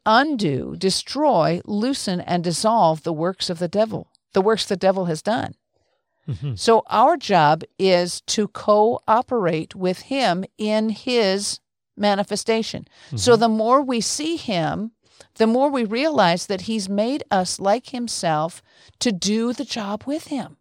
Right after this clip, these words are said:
Speaker 2: Yeah.
Speaker 1: to cooperate with him. We talked about this on, on that podcast that we did about the anointing recently.
Speaker 2: Mm-hmm. Yeah. So how do we start in order to get close to him? And in John,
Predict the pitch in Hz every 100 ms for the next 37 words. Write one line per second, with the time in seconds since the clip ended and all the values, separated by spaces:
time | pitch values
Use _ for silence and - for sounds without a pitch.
0 | _ - 135 151 113 _ _ - - -
1 | 247 269 - 247 277 254 208 160 170 165
2 | 151 - 127 - _ _ _ _ _ _
3 | 254 262 311 - 254 214 - 208 - 185
4 | 180 - 175 175 160 - - 190 - 180
5 | 175 - 170 165 175 160 156 156 147 147
6 | 170 208 - - - 127 101 151 165 _
7 | - 139 147 123 107 _ _ _ _ _
8 | - 151 110 175 196 165 131 - - 143
9 | 127 110 117 - _ _ _ _ 131 117
10 | 113 127 135 147 139 - - 127 120 120
11 | 107 - _ _ _ _ _ _ 139 123
12 | - 180 202 - 101 120 - _ _ _
13 | _ - 123 107 101 113 131 131 113 143
14 | 165 160 127